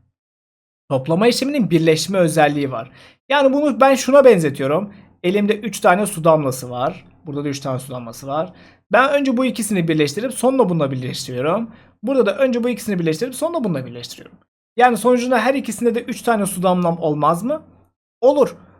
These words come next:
Dolayısıyla ben bunları farklı şekillerde gruplasam da işlemin sonucu değişmeyecek. Demek ki burada farklı şekilde gruplandırmalar var.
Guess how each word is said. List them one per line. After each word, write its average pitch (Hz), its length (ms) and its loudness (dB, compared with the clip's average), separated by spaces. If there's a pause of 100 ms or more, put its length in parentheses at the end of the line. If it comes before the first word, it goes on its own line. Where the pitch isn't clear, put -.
Dolayısıyla 220 720 4
ben 208 240 4
bunları 214 220 2
farklı 214 640 -2
şekillerde 262 680 0
gruplasam 254 1200 -2
da 202 480 6 (1120)
işlemin 202 580 -2
sonucu 233 760 2 (600)
değişmeyecek. - 840 -2 (580)
Demek 151 280 -6
ki 131 200 -10
burada 170 360 -4
farklı 165 520 -12
şekilde 214 380 -6
gruplandırmalar 147 1040 -4
var. - 320 -14